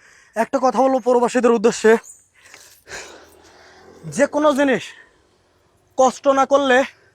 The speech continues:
কোনো দিনও হাসিল করা যায় না। অনেকে ভাবেন অল্প একটু কষ্ট কইরা হাল ছেড়ে দেন, তাদের উদ্দেশ্য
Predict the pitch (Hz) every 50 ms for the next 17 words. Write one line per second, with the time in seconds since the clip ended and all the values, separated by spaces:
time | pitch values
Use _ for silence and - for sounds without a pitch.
0 | _ _ _ _ _ _ _ _ _ _ _ _ _ _ _ _ _ _ 262 277
1 | 285 294 269 285 311 302 247 214 202 - 277 277 233 277 262 254 233 233 226 196
2 | 175 147 - - _ _ _ _ _ _ _ _ _ _ _ _ _ _ _ _
3 | _ _ _ _ _ _ _ _ _ - - - - - - - - 196 226 269
4 | 262 294 277 240 226 240 247 233 233 233 - _ _ _ _ _ _ _ _ _
5 | _ _ _ _ _ _ - 226 240 226 - 247 240 - 269 - 254 240 - -
6 | 285 254 262 262 247 226 226 - - - _ _ _ _ _ _ _ _ _ _
7 | _ - - 190 233 247 233 - 247 247 214 170 156 131 117 - _ _ _ _
8 | _ _ _ _ - - - - - 233 233 240 247 262 220 262 -